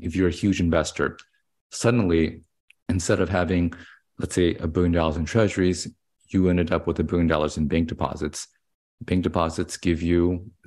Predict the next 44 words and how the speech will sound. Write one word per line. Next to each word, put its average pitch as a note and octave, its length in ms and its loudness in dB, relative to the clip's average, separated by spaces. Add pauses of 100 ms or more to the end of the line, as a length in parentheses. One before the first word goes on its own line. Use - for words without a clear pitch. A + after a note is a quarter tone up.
zero E2+ 320 2
percent E2 400 -4
yield, A#2 420 4 (120)
and F2 220 0
they E2+ 120 2
have E2+ 200 -2
credit - 300 -2
risk. - 380 -6 (400)
You F2+ 140 0
can't F#2+ 280 -2
take F2+ 200 -2
credit - 260 -2
risk, F#2 360 -2
or E2 160 2
you E2 160 0
need E2+ 240 0
a E2+ 40 0
little D#2+ 200 0
bit - 140 -8
more E2 120 2
yield. F#2 360 0 (240)
Maybe E2+ 220 0
you E2 160 0
go E2 160 0
out D2+ 180 0
and D2+ 100 -2
you D2+ 80 -2
buy D2 320 -2 (320)
Apple D#2 240 -4
bonds, C#2 500 -4
or D#2 100 0
maybe D2+ 240 0
you D2+ 120 -2
go D#2 140 -2
out D#2 160 -2
and D#2 180 -2
you D#2 100 -2
buy, D2+ 280 -2 (540)
uh, - 300 -8
the E2 240 0
S - 160 0
and D2 120 0
P. - 380 -2
So E2 360 0